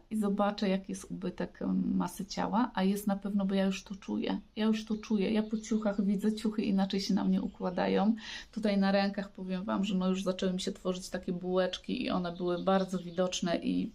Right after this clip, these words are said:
mm, bardzo nie lubiłam tych bułeczek, a teraz ja mam, e, prostą, w miarę prostą tutaj rękę. A naprawdę, a już ja miałam te, aha, inaczej. Ja miałam te bułeczki na rękach, kiedy normalnie miałam rękę jakoś tak, nie?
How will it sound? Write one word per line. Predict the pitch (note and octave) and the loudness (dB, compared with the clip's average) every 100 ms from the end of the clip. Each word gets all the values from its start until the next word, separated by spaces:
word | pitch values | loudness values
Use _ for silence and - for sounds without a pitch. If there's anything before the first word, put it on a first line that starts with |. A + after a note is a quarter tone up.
| - - | -10 -6
mm, | - - F#3+ | -2 0 2
bardzo | F#3 F3+ F3+ | 0 -2 -6
nie | F3+ | -2
lubiłam | F#3 F#3 E3+ | 0 0 0
tych | - F3 | -2 -8
bułeczek, | F3+ E3+ - G#3+ G#3+ - - - | -2 -2 -2 -4 -8 -16 -18 -14
a | G3 | -8
teraz | F#3+ F#3+ G3 | -4 -4 -2
ja | G3 | 0
mam, | F#3+ F#3+ G3 | 2 2 0
e, | - - | -6 -8
prostą, | A3 - F#3 - - G#3 G#3 - | -8 -4 -4 -2 -2 0 -2 -6
w | G3 F#3 | -8 -4
miarę | F3+ F#3 A#3 G#3 | -2 0 2 0
prostą | - F#3+ G3 - G3 G#3 G#3+ C4+ F#3+ | 0 -2 -2 -4 -4 -2 -2 -4 -6
tutaj | - F#3+ F#3 F#3 | -8 -4 -2 0
rękę. | F#3+ - - A#3 - - - - | -2 -2 -2 -2 -4 -18 -16 -8
A | F#3+ | 0
naprawdę, | F#3+ G3+ A3 G3 | 0 2 2 2
a | - | 2
już | F#3+ - - | 0 -2 0
ja | G3 | 2
miałam | A3 G#3+ | 4 4
te, | G#3 F#3+ - | 0 -4 -8
aha, | F#3+ F#3 F#3+ _ G3 | -4 -4 -4 _ -4
inaczej. | G3+ G3 F#3 F#3+ - - - | -2 -2 -4 -6 -14 -14 -2
Ja | G3+ | 2
miałam | G3 G#3 | 4 4
te | G#3 | 0
bułeczki | F#3 F#3 A#3 B3 - | 0 2 2 2 0
na | F#3+ G3 | 2 4
rękach, | F#3+ F#3+ A3 C#4 - - | 2 2 0 -2 -4 -6
kiedy | G#3+ F#3+ G3 F#3+ G3 G3+ | -2 2 4 4 4 4
normalnie | G#3+ G#3 G#3 F#3 | 4 4 4 2
miałam | F3 G3+ G3 | 0 0 0
rękę | - - - | 0 -2 -4
jakoś | - - - | -6 -6 -12
tak, | - G3 | -12 -8
nie? | G#3+ B3+ | -2 -2